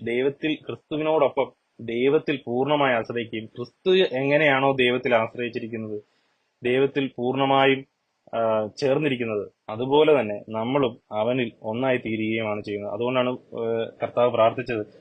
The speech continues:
"പരിശുദ്ധ പിതാവേ, നീയും ഞാനും ഒന്നായിരിക്കുന്ന പോലെ നമ്മൾ ഇവരിൽ ഒന്നാകേണ്ടതിന്, ഇവർ നമ്മളിൽ ഒന്നാകേണ്ടതിന് ഞാൻ പ്രാർത്ഥിക്കുന്നു" എന്ന് പറയുന്നുണ്ടല്ലോ കർത്താവ്,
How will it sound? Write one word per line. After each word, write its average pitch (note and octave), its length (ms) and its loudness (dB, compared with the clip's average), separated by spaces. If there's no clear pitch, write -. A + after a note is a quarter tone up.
"പരിശുദ്ധ A#2+ 280 -6
പിതാവേ, A#2 340 2
നീയും C3+ 380 0
ഞാനും C3 300 0
ഒന്നായിരിക്കുന്ന C3+ 440 0
പോലെ A#2 200 -2
നമ്മൾ A2+ 480 -4
ഇവരിൽ A2+ 260 -2
ഒന്നാകേണ്ടതിന്, A2 720 -2
ഇവർ C#3 220 0
നമ്മളിൽ C3+ 340 4
ഒന്നാകേണ്ടതിന് A2+ 640 2
ഞാൻ A#2+ 100 -2
പ്രാർത്ഥിക്കുന്നു" A#2 720 2
എന്ന് A2+ 160 -4
പറയുന്നുണ്ടല്ലോ G#2 520 -4
കർത്താവ്, G2+ 380 -4